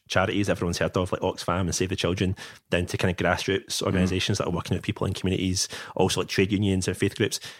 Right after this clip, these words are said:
Speaker 1: and kind of any organisation in Scotland that is committed to, to tackling poverty and believes that, you know, a Scotland without poverty is possible. Um, so a lot, a large focus of our work, um,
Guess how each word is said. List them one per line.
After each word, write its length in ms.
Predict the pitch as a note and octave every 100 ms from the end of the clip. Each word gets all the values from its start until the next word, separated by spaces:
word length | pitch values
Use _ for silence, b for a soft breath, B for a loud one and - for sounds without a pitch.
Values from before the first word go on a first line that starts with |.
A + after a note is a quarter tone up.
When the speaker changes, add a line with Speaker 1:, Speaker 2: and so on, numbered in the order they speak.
| B
Speaker 1:
and 100 | G#2+
kind 140 | - A2
of 60 | -
any 260 | G2+ G#2+
organisation 720 | G2 G#2+ G2+ E2+ F#2 G#2 G2 F2+ _
in 120 | F#2+
Scotland 560 | G2 F2+ F2+ G2 F#2+ - -
that 220 | E2+ E2+
is 280 | E2+ E2+ - -
committed 400 | F#2 F#2+ - F#2
to, 260 | - F2 E2+
to 100 | -
tackling 300 | F2+ F2+ E2
poverty 380 | G2 A#2 A#2+ A2
and 80 |
believes 260 | F2 F2+ E2
that, 240 | E2+ - -
you 80 | F#2
know, 40 | E2 -
a 80 | G2+
Scotland 360 | - G2+ F#2+ F#2+
without 220 | - -
poverty 300 | F2 E2+ D#2+
is 80 | -
possible. 420 | F2 - G#2 A2 B B B B
Um, 180 | - F#2+
so 200 | - A#2 -
a 60 |
lot, 360 | G2+ G#2+ A2 A#2
a 60 | G2+
large 280 | G#2 G#2 -
focus 320 | G2+ - -
of 80 | -
our 120 | G2+
work, 420 | G2 G2 - - - -
um, 320 | F2 E2+